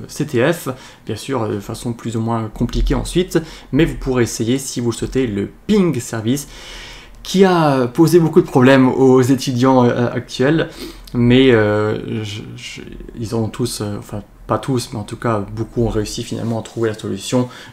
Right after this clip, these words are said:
Je vous laisse un petit peu vous creuser la tête avec les indices qui sont donnés, et puis vous verrez que c'est, c'est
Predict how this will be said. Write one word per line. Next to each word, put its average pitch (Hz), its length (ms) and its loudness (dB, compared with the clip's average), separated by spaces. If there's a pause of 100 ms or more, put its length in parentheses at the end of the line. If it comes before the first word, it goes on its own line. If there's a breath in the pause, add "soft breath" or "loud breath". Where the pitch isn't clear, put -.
Je 117 80 -10
vous 113 140 -2
laisse 131 280 2
un 117 60 -2
petit - 140 -8
peu 127 100 -2
vous 113 140 -2
creuser 110 300 -6
la 104 60 -4
tête 120 220 -4
avec 107 220 -6
les 117 120 -4
indices 127 320 0
qui - 140 -16
sont - 140 -6
donnés, 110 340 -2 (280 loud breath)
et - 40 -20
puis - 140 -8
vous 110 140 -6
verrez 104 360 -4
que 107 320 -6
c'est, - 420 -14
c'est - 540 0